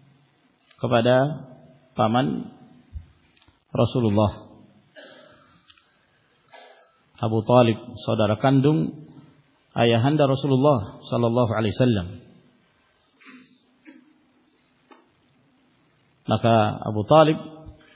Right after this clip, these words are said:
yang merawat Rasulullah sallallahu alaihi wasallam dengan penuh kasih sayang, mendidiknya, mengajarinya mandiri,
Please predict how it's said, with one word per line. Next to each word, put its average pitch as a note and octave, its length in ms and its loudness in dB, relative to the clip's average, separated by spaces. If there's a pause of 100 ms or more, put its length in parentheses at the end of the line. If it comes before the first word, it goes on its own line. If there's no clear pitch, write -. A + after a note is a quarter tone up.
(1600)
yang G#2+ 160 -2
merawat C#3+ 720 0
Rasulullah A2 640 -2
sallallahu A#2+ 560 -2
alaihi B2+ 160 0
wasallam D3+ 360 0 (1600)
dengan C#3+ 320 0
penuh C3 160 0
kasih G#2+ 320 -4
sayang, A#2 260 2 (1700)
mendidiknya, A#2 960 -2 (800)
mengajarinya A2 560 0
mandiri, B2 560 0